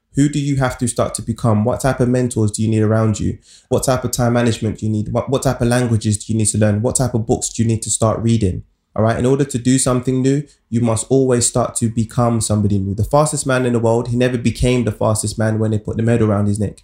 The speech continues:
Usain Bolt became the fastest man months and years before that. Why? Because he had to become it.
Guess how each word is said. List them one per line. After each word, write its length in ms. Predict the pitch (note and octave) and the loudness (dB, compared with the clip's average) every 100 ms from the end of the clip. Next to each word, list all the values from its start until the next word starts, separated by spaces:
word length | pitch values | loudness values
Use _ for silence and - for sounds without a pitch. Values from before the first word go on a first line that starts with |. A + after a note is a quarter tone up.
| - - _ | -20 -20 _
Usain 380 | C3+ D3 D3+ C#3 | 2 2 2 0
Bolt 240 | C3+ B2+ B2 | 0 0 -2
became 300 | A#2 A#2 A#2 | 0 0 0
the 60 | |
fastest 500 | G#2+ A#2 A2+ A2 - | 0 -2 0 -2 -2
man 320 | A2+ G#2+ A#2 - _ _ | 0 0 -4 -10 _ _
months 320 | A#2+ B2 B2 | 0 0 0
and 160 | A#2+ A#2+ | -2 0
years 140 | A#2 | 0
before 320 | A2 G#2+ B2 A#2 | -2 -2 0 2
that. 160 | G#2+ | 0
Why? 120 | A2+ | 0
Because 340 | A2 G#2+ A2+ - | -2 -2 -2 0
he 80 | A2+ | -2
had 120 | G#2+ | -2
to 100 | A2 | -2
become 420 | G2+ - - A#2 | -2 -2 0 2
it. 300 | F#2+ - - | 2 -2 -10